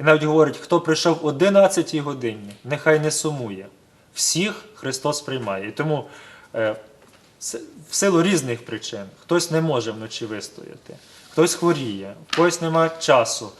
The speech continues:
в когось нічна робота, може прийти тільки зранку. В цей день ви можете прийти в храм, і Господь,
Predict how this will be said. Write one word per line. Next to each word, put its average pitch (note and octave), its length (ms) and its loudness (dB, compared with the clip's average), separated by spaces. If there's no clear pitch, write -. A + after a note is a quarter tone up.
в - 80 -20
когось E3 280 4
нічна E3 360 2
робота, A2+ 640 -2
може D3+ 260 2
прийти D#3 240 -4
тільки D3 300 -8
зранку. A2 520 -4
В - 20 -18
цей C3 240 0
день F3 380 2
ви C3+ 80 -6
можете C#3+ 380 0
прийти C3+ 320 -4
в A#2+ 80 -6
храм, E3+ 380 4
і C3 120 -2
Господь, D#3 680 4